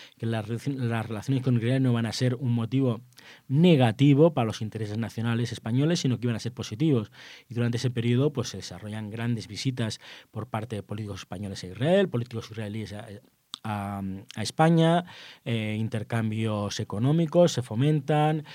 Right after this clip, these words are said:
hay visitas de artistas, exposiciones, intercambios en, en elementos importantes como puede ser la tecnología, solar,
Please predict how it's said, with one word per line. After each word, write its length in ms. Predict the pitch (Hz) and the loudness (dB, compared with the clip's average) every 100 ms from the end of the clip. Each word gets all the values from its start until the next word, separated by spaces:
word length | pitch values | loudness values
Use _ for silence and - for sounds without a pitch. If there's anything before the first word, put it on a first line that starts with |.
| - - | -20 -12
hay 720 | - 110 113 113 113 113 113 113 | -6 -4 -2 0 0 0 0 -2
visitas 500 | 110 - 120 110 101 | -2 -2 -4 -4 -4
de 60 | |
artistas, 840 | 98 120 170 165 - 147 147 147 123 | -6 -2 0 0 2 2 2 0 -2
exposiciones, 1000 | - 101 - - 135 147 147 147 135 - - - | -6 -10 -12 -2 2 4 4 4 0 -4 -16 -10
intercambios 920 | 123 113 113 - 117 113 117 117 113 117 | -4 -4 -4 -2 -2 2 2 2 0 0
en, 200 | 110 127 | -2 -2
en 160 | 113 | -2
elementos 440 | 110 107 127 123 127 | -2 0 0 0 -2
importantes 600 | 113 104 - 135 151 135 | -4 -6 -4 -2 -2 -4
como 220 | 113 104 | -6 -8
puede 160 | 104 - | -8 -8
ser 80 | |
la 100 | 110 | -8
tecnología, 800 | 104 95 92 87 - 143 135 127 | -10 -12 -12 -12 -6 -2 0 0
solar, 640 | 113 98 98 131 139 135 | -2 -6 -6 -2 0 -2